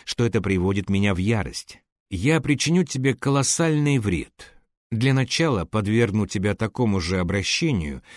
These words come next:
какое доводится испытывать женщинам, которых ты находишь в сети».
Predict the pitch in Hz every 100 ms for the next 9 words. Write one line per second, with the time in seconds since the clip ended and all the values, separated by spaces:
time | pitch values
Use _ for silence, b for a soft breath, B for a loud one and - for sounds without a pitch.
0 | B B 165 165 190 160 156 151 135 -
1 | 127 120 - 143 127 117 95 92 147 117
2 | - 85 82 85 90 98 92 - 110 95
3 | - 95 87 - - 87 - - -